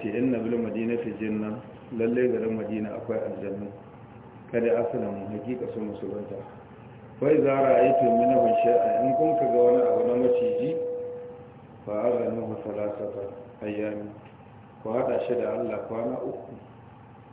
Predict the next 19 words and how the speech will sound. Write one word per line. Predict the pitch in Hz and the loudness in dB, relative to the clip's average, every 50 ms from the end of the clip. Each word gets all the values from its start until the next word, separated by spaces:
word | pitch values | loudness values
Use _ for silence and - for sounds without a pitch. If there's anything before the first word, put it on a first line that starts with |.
| - - - - - - | -20 -20 -20 -20 -14 -10
Kuna | 120 120 120 117 117 - | -8 -8 -6 -8 -8 -6
cewa, | - 110 110 107 104 - - - - - 113 | -6 -4 -4 -4 -4 -6 -8 -10 -14 -12 -8
"Dattijo, | 113 117 117 - - 131 123 110 107 104 101 101 - - - - - - - - - - - - - - - - - | -6 -4 -4 -4 -4 -4 -6 -6 -6 -8 -10 -10 -12 -16 -20 -20 -20 -20 -20 -20 -20 -20 -20 -20 -20 -20 -20 -18 -10
ka | - 113 | -4 0
yi | 120 | 4
wa | 123 120 120 | 4 4 4
Allah | - 120 117 110 110 | 4 2 0 -2 -2
kakka | - - - - - 101 - | -4 -4 -6 -6 -8 -8 -8
koma | 113 113 113 104 | -8 -6 -6 -4
bayyana | 101 104 101 104 104 101 98 | -2 -2 0 0 -2 -2 -4
gidan | 98 104 101 101 98 98 | -6 -6 -6 -8 -8 -8
mu, | 101 101 | -8 -8
kana | - 104 101 101 104 | -8 -8 -6 -6 -6
ba | 98 107 104 | -4 -4 -4
mu | 104 104 101 | -6 -6 -8
tsoro." | 101 98 95 98 101 98 98 - - - - - - - - - - - - - - - - - - - - - - - - - | -10 -10 -10 -10 -10 -12 -14 -14 -18 -20 -20 -20 -20 -20 -20 -20 -20 -20 -20 -20 -20 -20 -20 -20 -20 -20 -20 -20 -20 -18 -14 -12
Har | 107 107 | -12 -10
kwana | - - 117 113 113 113 - | -6 -4 -4 -2 -2 -4 -4
uku | - - - - | -6 -8 -8 -8